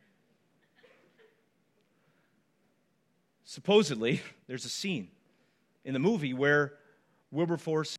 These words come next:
is found by his butler praying. And the butler says to Wilberforce, "I see you have found God." And Wilberforce says, "What? No, I think he found me." Right? That we humbly recognize that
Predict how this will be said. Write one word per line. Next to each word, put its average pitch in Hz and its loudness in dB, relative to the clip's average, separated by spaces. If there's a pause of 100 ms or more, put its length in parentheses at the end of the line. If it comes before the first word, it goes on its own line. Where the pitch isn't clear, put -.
(140)
is - -16
found 156 0
by 147 2
his 139 -4
butler 127 -2 (360)
praying. 151 -2 (1120)
And 127 -10
the 131 -8
butler 175 4
says 165 -2
to 143 -4
Wilberforce, 139 -4 (440)
"I 139 -2
see - -4
you 165 -2
have 147 -4
found 131 -6
God." 131 -2 (800)
And 120 -10
Wilberforce 135 -6
says, 123 -8
"What? 131 -10 (380)
No, 131 -10
I 120 -4
think 143 -10
he 135 -16
found 113 -10
me." 104 -10 (1900)
Right? 135 -8 (1800)
That 151 0
we 180 0
humbly 202 2
recognize 156 0
that 135 -6